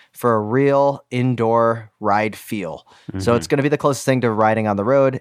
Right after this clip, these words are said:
Speaker 1: It is used by the British, or it was developed in conjunction with the British Cycling Federation. I mean,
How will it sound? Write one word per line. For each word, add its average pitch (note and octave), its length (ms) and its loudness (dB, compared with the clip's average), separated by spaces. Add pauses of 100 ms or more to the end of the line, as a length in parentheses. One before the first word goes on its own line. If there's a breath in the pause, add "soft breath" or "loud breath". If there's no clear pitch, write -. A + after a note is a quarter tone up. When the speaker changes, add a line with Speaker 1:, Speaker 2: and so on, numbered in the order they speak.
Speaker 1:
It A#2+ 100 -2
is A2 160 -2
used C3 320 2
by A2+ 240 4
the A2 140 -2
British, A2 600 -2 (360)
or A2+ 140 0
it - 20 -4
was A2 120 -6
developed B2 500 2 (100)
in A#2 160 -4
conjunction A2 540 -2
with F#2 140 -2
the F#2 60 -6
British G2+ 400 -2
Cycling F#2 420 -4
Federation. E2+ 540 -6
I - 20 -2
mean, F2+ 260 -4